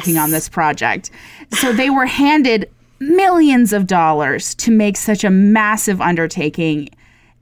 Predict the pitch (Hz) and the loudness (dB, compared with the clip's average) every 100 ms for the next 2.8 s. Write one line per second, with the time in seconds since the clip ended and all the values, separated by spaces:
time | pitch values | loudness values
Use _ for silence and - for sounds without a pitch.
0 | - 220 208 202 214 214 185 196 190 180 | -2 0 2 2 0 0 0 2 2 2
1 | 180 - 185 175 165 - _ - 220 - | 0 -2 -2 -2 -4 -8 _ -8 -6 -4
2 | 175 175 170 156 135 58 50 - | -2 0 0 0 -4 -6 -10 -14